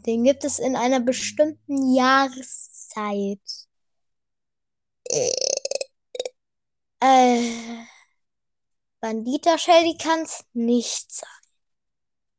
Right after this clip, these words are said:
P S G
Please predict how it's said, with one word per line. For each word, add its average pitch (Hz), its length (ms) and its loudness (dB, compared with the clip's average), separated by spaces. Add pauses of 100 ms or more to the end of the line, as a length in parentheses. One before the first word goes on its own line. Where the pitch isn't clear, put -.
(1800)
P - 240 -6
S 233 220 -4 (100)
G 269 260 -2